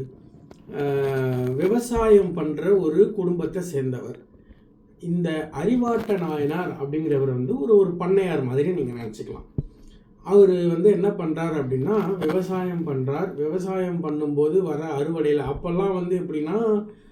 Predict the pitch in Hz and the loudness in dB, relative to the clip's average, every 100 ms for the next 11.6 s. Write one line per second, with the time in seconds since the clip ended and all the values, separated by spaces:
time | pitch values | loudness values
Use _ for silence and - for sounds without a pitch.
0 | - - _ 156 180 214 220 214 190 165 | -20 -20 _ -4 -2 0 0 -2 -2 -6
1 | 170 151 135 127 120 120 190 302 - - | -4 -4 -4 -4 -8 -4 -2 -2 -6 -16
2 | - _ _ _ _ 190 202 180 185 208 | -20 _ _ _ _ 4 4 4 4 6
3 | 233 220 196 185 180 277 254 214 220 196 | 6 4 2 0 -2 -4 -6 -2 4 4
4 | 190 170 147 131 135 127 123 165 185 185 | 4 2 0 0 -2 -4 -6 -4 -2 -2
5 | 175 175 214 254 233 220 202 185 180 165 | -2 -2 0 2 0 0 -2 -4 -6 -8
6 | 160 - 185 170 - - - 175 156 143 | -8 -2 -2 -2 -6 -8 -6 -4 -2 2
7 | 151 151 160 151 165 175 165 151 151 143 | 2 2 -2 -4 -4 -8 -4 -4 -4 -2
8 | 143 143 139 151 170 - - - - - | 0 2 2 0 -4 -10 -20 -20 -20 -10
9 | 135 185 190 208 254 269 226 220 214 208 | -4 -2 0 0 0 6 8 10 8 6
10 | 196 170 170 170 165 143 139 135 139 139 | 2 -2 -2 -4 -2 0 0 -2 -6 -6
11 | 139 147 175 175 117 139 | -6 -6 -4 -4 -4 -8